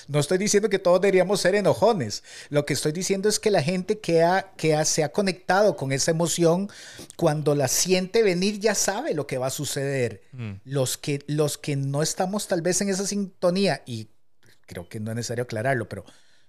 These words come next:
Speaker 1: no estoy estableciendo rankings, no estoy diciendo unos buenos, otros malos,
Speaker 2: No,
Speaker 1: nada
Speaker 2: no.
Speaker 1: más estoy presentando escenarios. Ok,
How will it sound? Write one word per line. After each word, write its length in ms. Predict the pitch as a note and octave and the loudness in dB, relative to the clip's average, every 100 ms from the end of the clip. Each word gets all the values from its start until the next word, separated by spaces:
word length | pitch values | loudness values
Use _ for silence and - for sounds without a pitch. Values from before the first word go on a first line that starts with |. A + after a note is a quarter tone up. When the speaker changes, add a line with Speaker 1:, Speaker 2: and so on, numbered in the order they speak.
| - - | -20 -18
Speaker 1:
no 200 | A2 A2 | -6 -6
estoy 360 | - B2+ C3 | -4 0 0
estableciendo 720 | D#3+ - D3+ B2+ - A#2 B2 C3 | 0 0 0 0 0 -2 0 0
rankings, 560 | D3 E3 E3+ A2+ G2+ | 2 0 -2 -8 -10
no 80 | A2 | -10
estoy 240 | G#2 C3 C#3 | -8 -6 -4
diciendo 440 | D3 D3+ D3+ E3 | -2 -2 0 -2
unos 300 | D3 D3 E3+ | 0 0 0
buenos, 340 | D3 D#3 E3 C3+ | 2 2 2 -2
otros 260 | C#3 D#3 D3 | -2 -2 0
malos, 280 | E3 D#3 | 2 2
Speaker 2:
No, 40 | A2+ | 0
Speaker 1:
nada 100 | A2 | -2
Speaker 2:
no. 20 | |
Speaker 1:
más 80 | C3 | -4
estoy 140 | - C#3+ | -6 -6
presentando 640 | D#3 C#3+ A#2+ C3+ C#3 F3+ | -6 -6 -4 -4 -4 -2
escenarios. 760 | D3 A2+ A#2 D3+ D3+ A2 G2 - - - - | -2 -2 -2 0 0 -4 -8 -20 -20 -20 -20
Ok, 240 | - D3+ | -6 -6